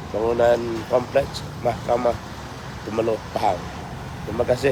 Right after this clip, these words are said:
kerana follow dan like, uh, uh, live ini. Uh, semoga kita berjumpa lagi di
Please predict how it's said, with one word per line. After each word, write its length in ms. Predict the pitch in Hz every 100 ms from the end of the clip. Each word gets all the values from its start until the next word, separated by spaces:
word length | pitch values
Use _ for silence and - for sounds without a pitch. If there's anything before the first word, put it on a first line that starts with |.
| -
kerana 320 | 123 127 117 -
follow 320 | 143 147 170 - - - - - - -
dan 340 | 113 110 110 107 - - -
like, 220 | 123 120 - - -
uh, 720 | 107 110 110 107 104 101 98 95 - - - - - - 98
uh, 240 | 98 98 104
live 240 | 123 117
ini. 200 | 131 151 180
Uh, 520 | 131 127 123 123 120 120 - - - -
semoga 420 | 113 113 117 117
kita 320 | 117 110 113
berjumpa 320 | 107 110 104 113
lagi 380 | 107 98 101
di 220 | 92 98